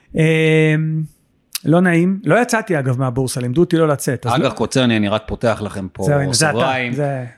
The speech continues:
Speaker 2: איגרת חוב זה בעצם, אה, הלוואה שלוקח, אה, גוף קונצרני, זאת אומרת, גוף, אה,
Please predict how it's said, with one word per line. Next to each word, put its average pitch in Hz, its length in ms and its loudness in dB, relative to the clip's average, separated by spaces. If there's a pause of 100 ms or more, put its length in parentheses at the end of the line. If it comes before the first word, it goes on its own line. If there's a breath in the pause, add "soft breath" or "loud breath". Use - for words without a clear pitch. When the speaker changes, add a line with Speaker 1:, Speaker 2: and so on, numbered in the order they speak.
(140)
Speaker 2:
איגרת 131 400 0
חוב 139 300 0
זה 107 120 -4
בעצם, 123 440 2
אה, 113 280 2
הלוואה 120 420 0
שלוקח, 113 540 -2
אה, 107 180 -2
גוף 117 200 0
קונצרני, 139 500 0
זאת 110 100 -6
אומרת, 101 240 -4
גוף, 117 300 -4
אה, 113 60 0